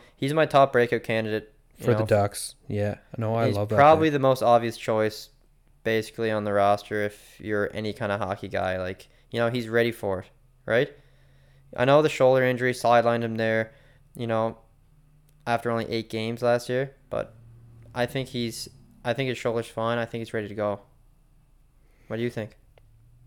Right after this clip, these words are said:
Speaker 2: N-, no, I, like, I love
Speaker 1: Third
Speaker 2: that
Speaker 1: overall
Speaker 2: pick.
Speaker 1: pick in twenty twenty-one,
Speaker 2: Yeah, no,
Speaker 1: you know?
Speaker 2: I, I love that pick. I think he's gonna have a great season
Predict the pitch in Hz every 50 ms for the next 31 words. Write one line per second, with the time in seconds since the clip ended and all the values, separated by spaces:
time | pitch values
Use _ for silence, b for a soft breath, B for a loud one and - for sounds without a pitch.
0 | - _ _ _ _ _ _ _ _ _ _ _ - 117 117 - - 131 127 127
1 | 139 135 117 113 113 113 113 113 113 123 120 113 110 113 113 226 226 220 208 202
2 | 190 180 180 165 - - - 147 135 - 127 113 - 127 120 110 - 113 104 104
3 | 98 95 92 90 - 139 135 120 131 135 120 123 127 110 117 131 127 120 120 127
4 | 127 127 120 117 - - 123 117 107 113 117 - - 127 123 - 123 120 120 117
5 | 117 123 120 117 117 113 - 120 117 113 - - - 117 117 117 123 120 113